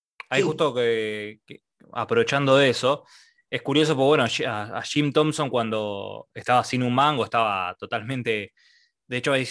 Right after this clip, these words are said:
Speaker 1: había, tenían tan poca plata que para Thanksgiving, para el Día de Acción de Gracias, no había pavo en la casa de Thompson. Y lo, lo llaman y dicen, "Che, ¿por qué no te venís y, y laburás con Kubrick?". Y se hacen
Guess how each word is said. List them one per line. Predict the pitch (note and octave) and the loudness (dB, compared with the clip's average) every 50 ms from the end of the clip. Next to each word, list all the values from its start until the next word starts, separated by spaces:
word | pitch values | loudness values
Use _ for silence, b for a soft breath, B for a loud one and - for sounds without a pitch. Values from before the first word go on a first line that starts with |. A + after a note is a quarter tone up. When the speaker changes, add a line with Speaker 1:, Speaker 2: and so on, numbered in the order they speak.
| D#3 E3+ | -4 -2
Speaker 1:
había, | - C#3 C3 D3 D#3 - | -2 -2 -2 -2 -4 -4
tenían | - C3+ D#3 E3+ | -2 -2 0 2
tan | E3 F#3 F3+ F3 D#3 | 4 4 2 2 2
poca | C3+ D#3+ D#3 | 0 0 0
plata | C#3 D#3+ F3 F3 D#3+ | 2 2 0 0 0
que | C#3 C3 | -2 -2
para | A2+ B2 A#2+ A#2+ A#2 | -4 -2 -4 -2 -2
Thanksgiving, | - C#3+ D3+ C#3 - D3 B2+ C3 D3+ E3 F3+ F3+ F3 C#3+ | -4 -4 -6 -6 -10 -12 -8 -6 -6 -4 -4 -4 -6 -4
para | B2 A2 A2 | -4 -4 -2
el | A#2 | -2
Día | C3+ D3 | 0 0
de | C#3+ C3 | 0 -2
Acción | - - D3+ D3 | -2 -6 -8 -6
de | C3+ | -4
Gracias, | C3 C3+ D#3+ D#3 - D3 | -2 -2 -4 -4 -6 -8
no | B2+ B2 B2+ | -8 -6 -6
había | C3 C3 B2+ A#2+ | -4 -4 -4 -2
pavo | - C3+ B2+ A#2+ G#2+ G#2 | 0 0 0 0 -2 -6
en | G2+ | -8
la | G2+ G2+ | -10 -10
casa | - G#2+ G#2 - G#2+ | -8 -10 -10 -8 -10
de | G#2 G2+ | -10 -8
Thompson. | - G#2 G#2 G2 F2+ - G2 F#2+ F#2 - _ | -8 -8 -8 -8 -10 -10 -12 -12 -12 -10 _
Y | - B2 A2 | -4 -2 0
lo, | A2+ A2 A2 - - - | 0 0 0 -2 -6 -8
lo | - B2 A#2 | -6 -4 -4
llaman | A2+ - D#3 E3 F3 F3 E3+ F3 E3 | -2 0 0 0 2 2 0 0 -2
y | |
dicen, | D3 B2 D3 C3 | -2 -4 -6 -8
"Che, | A#2 - F#3 F#3 D#3 A#2 - _ | -8 -6 -4 -4 -4 -4 -6 _
¿por | - A#2+ A#2 | -12 -10 -6
qué | A2 D3+ | -4 -4
no | E3+ D#3+ | -2 0
te | D#3+ D#3 | 2 4
venís | D#3 D#3 D#3 E3+ F#3 G3 F3 - D#3 | 4 4 2 0 -2 -4 -6 -6 -6
y, | |
y | C3 A#2 A2 A2+ A#2 A2+ | -6 -4 -6 -6 -8 -6
laburás | G#2+ A2 A2 A2 A#2 B2 A#2+ A#2+ | -4 -4 -2 -2 -2 -2 -2 -4
con | - B2+ B2 B2+ | -6 -8 -10 -8
Kubrick?". | - D3 D3 D3+ D3 D3+ D#3+ D#3+ - - | -6 -4 -4 -2 -2 -4 -4 -6 -10 -16
Y | _ B2 G#2+ | _ -16 -12
se | - - A#2+ | -8 -8 -8
hacen | A#2 - - A2+ G#2+ G#2 G2+ G2 G#2 | -6 -4 -4 -4 -4 -6 -10 -14 -16